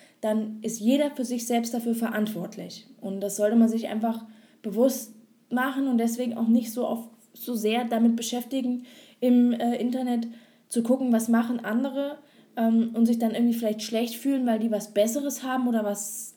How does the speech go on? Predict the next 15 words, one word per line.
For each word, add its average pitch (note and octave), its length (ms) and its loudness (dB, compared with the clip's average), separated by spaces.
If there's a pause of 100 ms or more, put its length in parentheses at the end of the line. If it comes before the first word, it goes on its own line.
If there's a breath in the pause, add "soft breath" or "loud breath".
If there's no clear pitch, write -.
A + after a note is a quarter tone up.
anderes C4+ 560 0
haben C4 300 -4
oder A3+ 140 0
was F#3+ 180 -4
Schlechteres B3 440 -6
haben B3 180 2
und A3 60 6
sich G#3+ 100 -2
dann F#3+ 260 -6 (360 loud breath)
besser A#3+ 320 0
fühlen, D#4 500 0 (560 loud breath)
sondern B3 340 2
einfach A#3 480 0
auch A#3 160 -6
gucken B3 600 -4